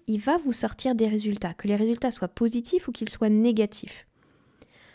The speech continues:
Maintenant, c'est à vous de savoir ce que vous choisissez dans le lot et c'est à vous de savoir quand ce sont des pensées automatiques du mental, parce qu'on n'arrête pas ces pensées, on les a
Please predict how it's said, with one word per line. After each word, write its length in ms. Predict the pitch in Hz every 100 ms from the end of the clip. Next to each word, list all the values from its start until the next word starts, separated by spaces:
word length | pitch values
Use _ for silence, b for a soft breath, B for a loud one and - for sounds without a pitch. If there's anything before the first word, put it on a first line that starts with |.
| b
Maintenant, 540 | 202 208 214 214 226 320
c'est 160 | -
à 80 | 202
vous 240 | 185 233 302
de 100 | 202
savoir 560 | - 240 220 220 330
ce 100 | -
que 120 | -
vous 180 | 202 202
choisissez 720 | 185 - - 302 277 277 294
dans 140 | 254 240
le 140 | 226
lot 220 | 196 214 254 B B -
et 60 |
c'est 180 | 220 -
à 80 | 233
vous 180 | 226 339
de 80 | 285
savoir 540 | - 214 208 254 -
quand 280 | - 226 254 B B -
ce 160 | 240
sont 160 | 233 254
des 140 | 214
pensées 640 | 214 285 285 - 262 269 - -
automatiques 640 | 262 - 254 233 - 247
du 120 | 214
mental, 440 | 202 185 214 240 320
parce 180 | - -
qu'on 140 | 175
n'arrête 460 | 170 220 240 214 -
pas 180 | 220
ces 160 | 214 196
pensées, 460 | - 180 - 240 -
on 80 | 196
les 260 | 175 165
a 100 | 170